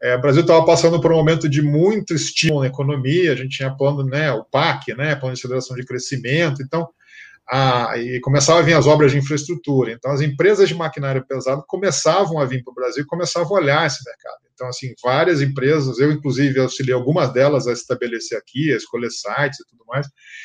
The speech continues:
então foram montando sua estrutura aqui no Brasil pra atender esse mercado, né, que nesse momento a China já era consolidada, uma, um grande fornecedor de maquinário pesado,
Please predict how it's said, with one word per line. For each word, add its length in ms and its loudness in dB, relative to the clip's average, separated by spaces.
então 280 2
foram 640 6
montando 640 4
sua 160 -4
estrutura 460 -4
aqui 140 -8
no 100 -8
Brasil 500 -4
pra 300 4
atender 640 2
esse 160 0
mercado, 460 -4
né, 160 -8
que 160 0
nesse 260 0
momento 280 0
a 40 6
China 280 0
já 300 4
era 280 4
consolidada, 800 -4
uma, 320 -6
um 80 -6
grande 340 -4
fornecedor 520 -4
de 80 -8
maquinário 480 -2
pesado, 460 2